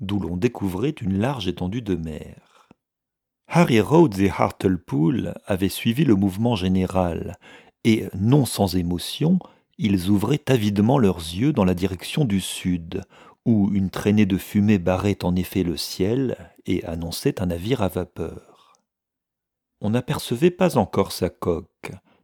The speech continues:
mais elle surgit de minute en minute hors de la ligne de l'horizon. Bientôt, il fut possible de reconnaître un bâtiment d'environ quatre cents tonneaux,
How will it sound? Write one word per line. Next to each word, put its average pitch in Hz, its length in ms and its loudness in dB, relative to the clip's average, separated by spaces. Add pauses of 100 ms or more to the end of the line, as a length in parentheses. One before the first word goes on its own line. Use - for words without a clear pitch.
(180)
mais 98 400 2
elle 92 160 -2
surgit 101 500 -4
de 92 140 0
minute 120 400 0
en 87 40 -2
minute 90 580 -4 (120)
hors 110 300 -2
de 90 100 -2
la 78 140 -4
ligne 104 260 0
de 87 100 -4
l'horizon. 87 500 -6 (1000)
Bientôt, 104 580 2
il 98 140 2
fut - 180 -4
possible 139 460 0
de 95 120 2
reconnaître 104 580 0
un 95 40 4
bâtiment 101 640 2
d'environ 95 500 0
quatre - 360 -4
cents 127 240 -4
tonneaux, 92 580 0